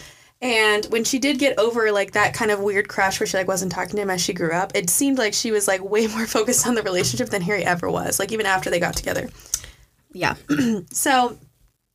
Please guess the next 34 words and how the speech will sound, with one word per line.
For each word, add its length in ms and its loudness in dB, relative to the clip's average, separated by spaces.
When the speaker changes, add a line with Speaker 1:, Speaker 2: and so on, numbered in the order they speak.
Speaker 1:
Ginny 380 2
was, 340 0
like, 380 0
also 400 4
never 720 2
aware 440 2
of 100 2
what 140 0
Harry 240 2
was 200 -2
actually 460 0
doing. 460 0
Like, 200 2
he 140 2
was 120 2
out 200 2
saving 280 0
the 80 0
world 220 2
and 120 0
stuff, 280 2
and, 140 2
like, 160 0
Ginny 180 2
had 220 2
no 240 2
idea 240 2
that 120 0
any 160 2
of 80 2
it 100 0
was 120 0
going 260 0
on. 320 2